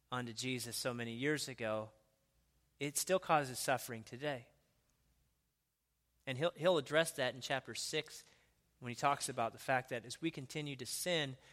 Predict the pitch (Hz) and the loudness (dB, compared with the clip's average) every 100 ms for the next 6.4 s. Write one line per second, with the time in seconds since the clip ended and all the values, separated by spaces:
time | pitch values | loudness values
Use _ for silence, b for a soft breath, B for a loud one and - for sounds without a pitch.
0 | b - 120 151 160 151 135 - 127 120 | b -8 6 6 6 2 -4 -6 -6 4
1 | 139 139 - 120 131 110 - 139 127 - | 6 6 0 -6 -6 -6 -2 0 0 -2
2 | 143 120 110 - 165 151 135 156 151 135 | -2 -2 -4 0 4 4 0 0 0 0
3 | - 120 107 - 160 151 131 127 113 113 | -2 -2 -4 -4 -4 -4 -4 -4 -2 -4
4 | 110 110 165 139 107 _ _ _ _ _ | -8 -2 -2 -2 -10 _ _ _ _ _
5 | _ _ _ _ _ B B - - 180 | _ _ _ _ _ B B -2 2 2
6 | - 254 233 | 6 8 8